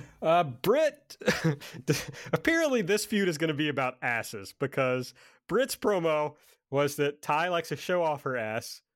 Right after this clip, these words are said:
so that means Britt wants to beat her up. And then Ty did a tweet where she's like,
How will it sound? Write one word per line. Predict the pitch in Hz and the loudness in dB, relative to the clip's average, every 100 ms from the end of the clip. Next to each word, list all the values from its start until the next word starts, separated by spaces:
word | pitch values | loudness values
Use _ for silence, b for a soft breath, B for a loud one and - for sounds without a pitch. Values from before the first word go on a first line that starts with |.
| _ _ | _ _
so | - 135 131 131 131 - | 2 4 4 2 -2 -2
that | 127 139 156 | 0 0 0
means | 135 127 | -2 -2
Britt | - 135 143 - | -2 -2 -2 -2
wants | 131 131 | -2 -2
to | 123 | -4
beat | 123 120 | 0 0
her | 120 117 | 2 0
up. | 107 - B B B _ | -2 -8 B B B _
And | 147 147 143 | 0 0 0
then | 151 151 151 147 _ _ _ | 0 0 -2 -6 _ _ _
Ty | - 185 240 | 0 2 2
did | 185 165 | 0 -2
a | |
tweet | - - 170 139 139 | -2 -2 -2 -2 -4
where | 135 | -6
she's | - 143 135 | -4 -6 0
like, | 135 131 - | 0 0 -4